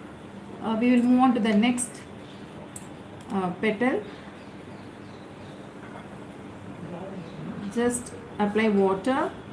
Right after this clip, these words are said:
thoroughly on the petal shape thing. Then take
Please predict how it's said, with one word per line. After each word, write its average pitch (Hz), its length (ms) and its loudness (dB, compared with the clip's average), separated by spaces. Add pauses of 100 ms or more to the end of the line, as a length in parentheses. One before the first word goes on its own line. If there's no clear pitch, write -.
(4000)
thoroughly 233 560 6 (480)
on 247 280 10
the 247 80 4
petal 233 440 2
shape 240 380 4 (140)
thing. 240 280 0 (540)
Then 208 260 4
take 262 280 4